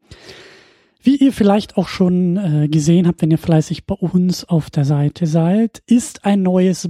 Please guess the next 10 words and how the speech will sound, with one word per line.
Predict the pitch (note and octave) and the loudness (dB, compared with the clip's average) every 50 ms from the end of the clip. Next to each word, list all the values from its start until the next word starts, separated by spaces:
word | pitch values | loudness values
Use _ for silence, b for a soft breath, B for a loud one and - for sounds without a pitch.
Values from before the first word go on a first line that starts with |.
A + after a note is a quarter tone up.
| D3+ | -4
Banner | - G3 F#3+ A3 F#3+ E3 C#3+ | -4 -2 0 0 0 0 -2
auf | C#3+ C#3 - | -4 -8 -8
der | - - C#3+ | -8 -10 -8
Startseite | - - - D3 D3 - - D3+ D3 D3 - | -8 -6 -6 -8 -6 -6 -6 -6 -6 -6 -6
hinzugekommen, | - D#3 D3 - - F#3+ F3 - F#3 - - F#3+ F#3+ G3 G3 G3 G3 | -6 -8 -6 -6 -8 -6 -4 -4 -4 -2 0 0 2 2 2 2 2
das | F3 E3 D#3 - | 2 0 0 0
einfach | - F3+ E3 D#3 - F3 D3+ - | 0 0 0 2 0 -2 0 0
sehr | E3+ D#3 D3+ F3+ G3+ A3+ A3+ A3 | 0 2 4 4 4 2 2 -2
groß | G3 F#3+ F#3+ F3+ G3 G3 G#3 G3 - - - | -2 0 2 2 4 4 2 0 -2 -2 0
ankündigt, | F#3 F3+ F#3 E3+ - F#3 F3+ F3+ F3 F#3 F3 D#3+ - - - | 0 2 2 2 0 0 2 2 2 2 2 0 -2 -6 -14